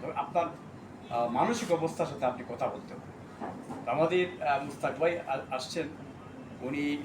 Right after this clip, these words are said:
আহ, রিটায়ার্ড ব্যাংক অফিসার ফোরামের উনি সম-, সম্মানিত সভাপতি এবং various kinds of অর্গানাইজেশনের সাথে উনি সম্পৃক্ত এবং আমরা একসাথে, আহ, আমরা ব্যাংকে অনেক কাজ করেছি।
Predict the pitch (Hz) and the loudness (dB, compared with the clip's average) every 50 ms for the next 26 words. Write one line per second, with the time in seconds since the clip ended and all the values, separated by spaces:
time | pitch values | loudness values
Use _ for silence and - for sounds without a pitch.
0 | - 123 123 123 120 120 120 131 123 123 - 135 139 139 135 131 131 135 127 127 | -2 0 4 4 4 4 4 0 -4 -2 2 2 2 2 2 0 -4 -4 -2 -4
1 | 123 123 - - 143 127 - - - 123 120 123 123 120 - 113 120 165 170 - | -4 -6 -6 -6 -6 -6 -6 -4 -2 -2 -2 0 0 -2 -2 0 2 4 4 4
2 | - - - - 110 107 - - 123 120 117 120 117 110 - - - - 113 131 | 2 -2 -6 -8 -10 -10 -10 -8 -8 -6 -6 -6 -6 -8 -8 -10 -8 -2 0 0
3 | 135 - 131 - - 139 156 - - - - - - - - - - - - - | 0 0 -2 -6 -6 -8 -10 -10 -12 -14 -14 -14 -14 -14 -14 -14 -14 -14 -12 -10
4 | - - - 131 - 156 175 - 220 226 226 - - - 160 160 156 - 165 131 | -6 -4 -2 0 4 6 10 12 12 12 12 10 8 8 8 8 8 4 0 0
5 | 123 123 123 127 127 123 123 135 131 - - 123 113 123 120 113 120 117 113 110 | 0 0 0 0 0 0 -2 -2 -4 -4 -6 -6 -6 -6 -6 -6 -6 -6 -6 -8
6 | 110 101 95 92 - - - 123 - - - 131 - - - 170 - - - - | -8 -10 -12 -14 -12 -8 -8 -6 -6 -6 -6 -8 -8 -8 -8 -10 -10 -10 -12 -14
7 | - - - - - - - - - - - - 110 113 123 120 120 117 110 110 | -12 -12 -14 -14 -14 -16 -16 -14 -14 -12 -8 -6 -4 0 0 0 0 0 -4 -6
8 | - - 120 117 117 120 117 113 113 113 117 107 - - 127 - - 123 113 110 | -6 -4 -4 -2 0 2 2 2 2 0 -2 -6 -8 -8 -8 -8 -6 -6 -6 -6
9 | - - - - - - - - - - 120 107 110 110 107 107 117 117 104 113 | -8 -14 -16 -16 -16 -16 -16 -14 -10 -4 0 2 2 2 2 0 0 -2 -2 -2
10 | 117 110 - - 117 113 151 170 170 - - 202 - - - - 180 - - | -4 -6 -6 -4 -4 0 0 0 0 0 -2 -2 -2 -4 -10 -10 -12 -12 -12